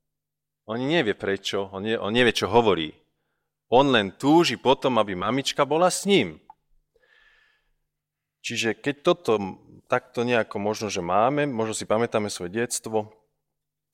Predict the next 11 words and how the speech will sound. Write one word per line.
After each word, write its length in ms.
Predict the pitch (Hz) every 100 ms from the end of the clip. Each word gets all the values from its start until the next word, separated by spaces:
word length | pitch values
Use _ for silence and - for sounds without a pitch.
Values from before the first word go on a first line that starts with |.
| _
tak 240 | - 104 -
odtiaľ 320 | 120 120 120
toto 240 | 123 131
pramení. 560 | - 127 135 104 80 - _ _ _ _ _
Že 140 | -
ja 240 | 90 117 139
za 160 | 131
to 100 | 123 107
<laughs> 60 |
naozaj 320 | 113 135 110 98
nemôžem, 560 | 110 123 92 82 -